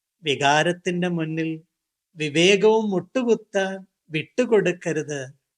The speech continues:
എന്നതാണ് നോമ്പിന്റെ ഓർമ്മപ്പെടുത്തൽ. വളർച്ചയ്ക്ക് വേണ്ടിയുള്ള വരൾച്ചയുടെ കാലമെന്ന്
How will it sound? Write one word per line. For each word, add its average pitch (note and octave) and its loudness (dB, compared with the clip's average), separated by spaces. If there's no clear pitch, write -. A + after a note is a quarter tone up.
എന്നതാണ് C3+ -6
നോമ്പിന്റെ C#3+ -6
ഓർമ്മപ്പെടുത്തൽ. B2+ -16
വളർച്ചയ്ക്ക് F3 0
വേണ്ടിയുള്ള E3 -2
വരൾച്ചയുടെ G3 2
കാലമെന്ന് D#3 -2